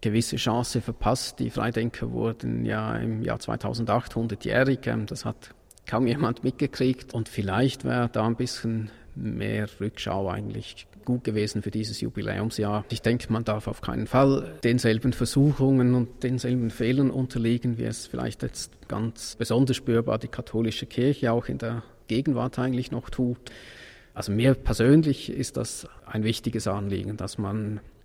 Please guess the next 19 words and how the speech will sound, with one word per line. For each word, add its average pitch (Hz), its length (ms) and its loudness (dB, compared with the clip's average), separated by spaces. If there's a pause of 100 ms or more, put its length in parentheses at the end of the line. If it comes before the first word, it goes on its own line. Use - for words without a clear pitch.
(380)
auch 113 200 -6
wenn 107 120 -2
es 113 80 -4
jetzt - 160 -4
eine 107 180 -4
sehr 107 260 0
unpassende 113 600 -2
Metapher 113 500 -2
ist, 107 240 -6
aber - 200 -4
dass 110 220 -4
man 107 120 -2
sich - 240 -8
nicht 110 160 -6
selbst - 380 -8
einen 120 420 -6
Heiligenschein 107 640 -2
anlegen 107 560 -6
will. 101 220 -8